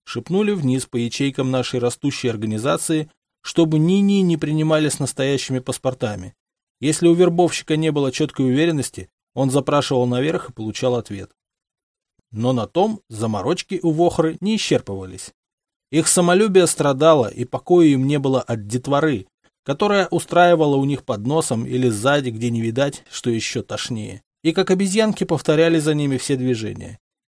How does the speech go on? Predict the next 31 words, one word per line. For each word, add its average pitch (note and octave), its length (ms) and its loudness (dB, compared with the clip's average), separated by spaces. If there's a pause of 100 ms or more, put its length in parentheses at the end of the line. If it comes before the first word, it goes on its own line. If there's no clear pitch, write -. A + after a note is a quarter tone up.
Или A3+ 240 4
бегали D#3+ 380 6
взад-вперед C#3 580 0
с - 120 -8
визгом, C3 520 0
гадости B2 460 0
выкрикивая. A2+ 680 -6 (420)
Дразнились, C3+ 760 2 (160)
казали C#3 400 4
пальцами B2+ 460 -2
фигуры, E3+ 460 2
однозначные B2+ 880 -2
во G#2+ 140 -4
всем A#2+ 260 -4
мире. A2+ 400 -4 (560)
По A#2 120 -6
крайней D3 320 2
мере, D3 180 2
Вохра D#3 320 2
брала B2+ 340 4
это B2 160 0
за A#2 140 0
оскорбление. A2 760 -6 (1160)
Один D#3 280 2
вохряк E3+ 380 4
подловил D3 440 4
пацаненка, C#3+ 640 -2
врезал D#3+ 440 4
по D#3 100 0
молочным C#3+ 520 2
зубкам. B2 460 -4